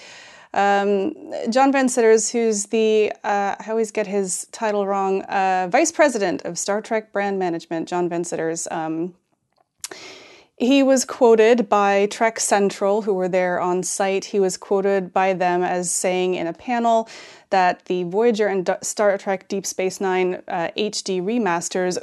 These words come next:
quote unquote, "will happen at some point." This they put out on Twitter, which of course immediately blew up,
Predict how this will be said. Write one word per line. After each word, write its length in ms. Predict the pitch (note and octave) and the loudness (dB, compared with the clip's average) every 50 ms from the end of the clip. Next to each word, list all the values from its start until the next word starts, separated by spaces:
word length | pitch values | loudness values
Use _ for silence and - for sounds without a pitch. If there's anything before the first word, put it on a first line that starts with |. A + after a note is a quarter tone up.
| - | -10
quote 320 | _ - - - C4 C#4+ D4 | _ -8 0 2 2 4 4
unquote, 520 | C#4 C#4 B3+ - - C4 B3 A#3+ A#3+ - - | 2 0 -2 -2 2 4 4 4 2 -2 -2
"will 240 | G#3+ B3 C4+ C#4+ C4+ | 0 2 2 2 0
happen 640 | - - C4 A#3+ B3 _ - G3+ F#3+ G3+ G#3 G3+ - _ _ - | 0 0 -2 -2 0 _ 2 2 4 2 0 -2 -6 _ _ -10
at 240 | F3+ F3+ - - - | -8 -8 -8 -8 -4
some 180 | - F3+ F3 | -2 -2 -2
point." 400 | F3 - - - - - - - _ - - - - - - - _ _ _ _ _ _ _ _ _ _ _ _ _ _ _ _ _ _ _ _ _ _ _ _ _ - _ | -2 -2 -4 -4 -4 -4 -10 -14 _ -20 -20 -18 -20 -20 -20 -20 _ _ _ _ _ _ _ _ _ _ _ _ _ _ _ _ _ _ _ _ _ _ _ _ _ -6 _
This 180 | - D4 - - | 2 2 2 4
they 180 | - B3 C4+ | 2 2 2
put 160 | B3+ - C4 | 2 4 4
out 140 | A#3+ A3 A3 | 4 6 6
on 140 | G#3+ G3 G3 | 6 4 2
Twitter, 260 | - - A3 F3 F#3 | 0 -2 -2 0 0
which 140 | F#3 F#3 - | 0 2 0
of 80 | G3+ - | -2 0
course 180 | - A#3+ A3 | 0 2 4
immediately 460 | B3+ C4 C#4 D4+ C4+ A#3+ F#3 G3+ G3+ | 8 8 10 10 10 8 8 8 8
blew 240 | G3 F3+ F#3 F#3+ F#3 | 6 6 4 2 2
up, 260 | - - - G3+ - | 2 0 -2 -2 -4